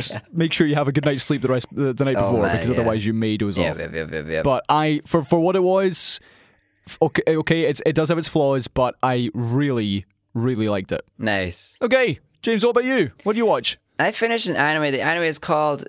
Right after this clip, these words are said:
Speaker 1: Ranking of Kings.
Speaker 2: Oh, interesting.
Speaker 1: So, premise basically is that it's a fantasy
Speaker 2: Do they have
Speaker 1: world.
Speaker 2: all the kings and they stand in a line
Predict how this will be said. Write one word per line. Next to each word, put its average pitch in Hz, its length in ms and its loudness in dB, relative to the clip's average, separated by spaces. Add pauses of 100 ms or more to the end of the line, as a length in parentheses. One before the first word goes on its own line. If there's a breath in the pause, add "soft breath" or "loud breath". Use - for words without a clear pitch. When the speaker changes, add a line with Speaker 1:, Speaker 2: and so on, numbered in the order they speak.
(140)
Speaker 1:
Ranking 208 640 0
of 160 240 -2
Kings. - 560 -4
Speaker 2:
Oh, 156 720 2 (160)
interesting. 143 420 -2 (320)
Speaker 1:
So, 151 440 -2 (440)
premise 180 460 0
basically 143 680 0
is 107 220 -2
that 113 220 0
it's 110 240 -4
a 104 220 -2 (340)
fantasy 127 640 -2
Speaker 2:
Do 160 40 4
they 160 60 2
have 202 140 4
Speaker 1:
world. 202 200 4
Speaker 2:
all 202 40 2
the 208 60 2
kings 139 460 0
and 143 180 2
they 143 60 2
stand 180 320 2
in 170 80 0
a 160 100 0
line 120 560 0